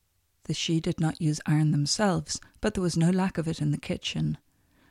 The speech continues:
A huge pile of black cauldrons lay stacked by the wash tub, and steam billowed from the spout of a kettle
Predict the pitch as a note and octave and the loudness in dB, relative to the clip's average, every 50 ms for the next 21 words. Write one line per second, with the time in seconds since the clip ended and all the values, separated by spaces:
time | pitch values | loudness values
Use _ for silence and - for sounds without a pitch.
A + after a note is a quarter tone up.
0 | _ - G3 F#3 - - D#3 D#3 D#3 - - - - - D#3 D#3+ D#3+ D3+ D3 C#3 | _ -6 -6 -4 -2 0 2 2 0 0 -4 -8 -6 -4 -2 0 0 0 0 -2
1 | - - - E3+ - - _ - - - E3+ D#3 D3+ - D3+ D3 C#3+ C#3 - B2+ | -4 -6 -6 -6 -6 -8 _ -8 -2 2 2 2 2 2 2 0 0 0 0 -2
2 | C3+ D3 - - - - F#3+ D3 - - _ - D#3 D3 D#3 D3+ D3+ D#3+ D#3+ D3+ | -2 -2 -4 -4 -6 -6 -6 -6 -8 -8 _ -4 -2 -2 -2 -2 -2 -2 -4 -4
3 | - - - - D#3 D3+ C#3+ - - - - - _ - - _ _ - F#3+ E3+ | -6 -8 -8 -8 -6 -6 -6 -8 -12 -16 -18 -20 _ -20 -20 _ _ -6 -4 -4
4 | D#3+ - - - G3 G3 F#3 F#3 F3 E3 E3+ D#3+ D#3+ E3 D#3+ - - D#3 D#3 D3+ | -4 -6 -4 0 2 4 4 4 4 2 2 2 2 2 0 -2 -2 -2 -2 -2
5 | D#3 D#3+ - - F3+ F3 D#3+ D#3+ F3 - D#3 - - - F#3 F3+ - - D#3 D3+ | -2 -4 -4 -4 -2 -2 -2 -4 -4 -6 -8 -8 -6 -6 -8 -6 -6 -6 -6 -6